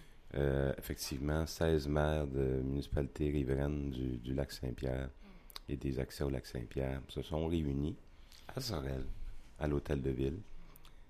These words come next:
Et, euh, ben, on a convenu d'un plan d'action, mais on a surtout convenu d'interpeller le gouvernement pour faire en sorte qu'il y ait des changements, là,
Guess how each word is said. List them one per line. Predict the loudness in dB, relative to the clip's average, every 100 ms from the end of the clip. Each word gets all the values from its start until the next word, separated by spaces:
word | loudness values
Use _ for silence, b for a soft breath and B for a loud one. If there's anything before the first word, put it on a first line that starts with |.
| 4
Et, | 10 12 12
euh, | 12 12 10 10
ben, | 8 8
on | 8 8
a |
convenu | 8 6 4 4
d'un | 4 4
plan | 4 2
d'action, | 2 2 2
mais | 4
on | 2
a |
surtout | 2 -2 -2
convenu | -4 0 0 2 2
d'interpeller | 4 4 2 2 2 2
le | 2
gouvernement | 0 0 0 -2 -4 -6 b b b b b b -2
pour | 6 8 8 8 6
faire | 4 4 4
en |
sorte | 4 0
qu'il | 2
y | 2
ait |
des | 2
changements, | 0 -2 -2 -2 -2 0
là, | -2